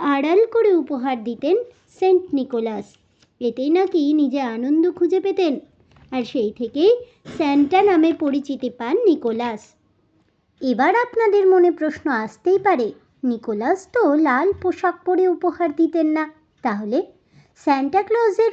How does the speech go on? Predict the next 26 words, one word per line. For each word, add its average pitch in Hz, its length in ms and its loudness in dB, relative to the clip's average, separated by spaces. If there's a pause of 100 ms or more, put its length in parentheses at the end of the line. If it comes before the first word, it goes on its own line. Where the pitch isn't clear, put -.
(100)
পোশাক 294 580 0
লাল 233 300 -4
কেন? 302 240 0 (600)
ইতিহাস 330 520 0 (120)
বলছে 285 440 -4 (640)
নিকোলাসকে 403 680 0
দেখা 254 360 -2
যেত 427 280 -2
বাদামি 247 760 0 (180)
এবং 339 220 -2 (180)
আরও 302 340 -2
অন্যান্য 269 440 0
রঙের 233 380 -6
পোশাকে, 254 540 -4 (440)
যার 254 280 -2
মধ্যে 254 440 -4
বেগুনি, 233 500 -4
সাদা, 226 500 -6
কালো 214 400 -8
সহ 202 320 -16 (580)
আরও 359 220 0
বেশ 370 280 2 (160)
কিছু - 340 -6
পোশাক 320 480 -4
রয়েছে। 226 380 -8 (560)
তবে 254 200 -2